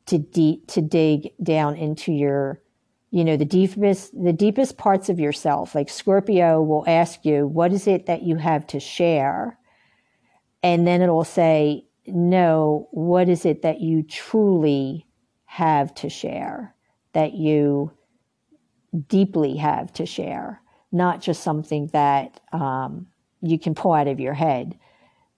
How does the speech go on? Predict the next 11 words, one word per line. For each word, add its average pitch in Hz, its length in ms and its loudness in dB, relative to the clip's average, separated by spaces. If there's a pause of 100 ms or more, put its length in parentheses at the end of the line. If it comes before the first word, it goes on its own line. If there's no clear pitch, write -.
(140)
Uh, 139 220 0
Scorpio 185 600 2
very 151 220 2
much 147 240 -6
is 156 100 -8
the 139 80 -10
sign 151 360 -2
that 143 120 -4
wants 147 320 -6
you 143 120 -4
to 139 640 -4